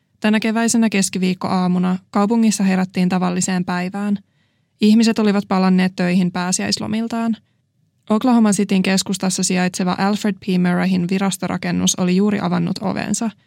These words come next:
ja tämän rakennuksen pohjoispuolelle Timothy McVeigh parkkeerasi kuoleman autonsa sinä aamuna. Alun perin hän oli suunnitellut räjäyttävänsä pommin kello yhdeltätoista,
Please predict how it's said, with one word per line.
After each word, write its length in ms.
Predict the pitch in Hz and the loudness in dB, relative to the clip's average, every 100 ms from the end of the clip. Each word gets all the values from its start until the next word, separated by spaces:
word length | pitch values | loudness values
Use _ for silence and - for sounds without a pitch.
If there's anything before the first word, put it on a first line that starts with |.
| _ _ _ _ | _ _ _ _
ja 60 | 190 | -2
tämän 280 | 214 247 | 0 0
rakennuksen 540 | 214 202 196 185 - 185 | 0 0 0 2 2 0
pohjoispuolelle 1040 | 196 196 190 180 - 185 180 180 185 185 | 2 2 0 -2 -2 -2 0 -2 -2 -4
Timothy 340 | - 214 233 233 | 0 0 2 2
McVeigh 460 | 214 - 190 185 | 0 0 -2 0
parkkeerasi 640 | 185 185 185 185 185 185 185 | -2 -4 -4 -6 -4 -6 -4
kuoleman 440 | 196 190 190 190 | -2 2 2 2
autonsa 560 | 175 190 185 - 196 220 | 0 -2 -2 -2 -4 -4
sinä 320 | - 208 202 | -6 -6 -6
aamuna. 480 | 202 208 220 233 233 - _ _ _ _ _ _ _ - | -6 -6 -4 -2 -4 -6 _ _ _ _ _ _ _ -2
Alun 240 | 220 247 | 0 2
perin 300 | 233 220 202 | 2 4 4
hän 160 | 196 190 | 4 4
oli 140 | 185 | 2
suunnitellut 600 | 185 202 190 185 190 185 | 2 2 2 2 0 -2
räjäyttävänsä 640 | 190 190 190 185 185 185 185 - | 0 0 -2 -2 -2 0 -2 -4
pommin 360 | 185 185 185 | 0 2 0
kello 240 | 185 185 185 | 0 -2 -2
yhdeltätoista, 880 | 233 226 202 185 185 196 190 - | 0 2 2 -2 -4 -2 -2 -4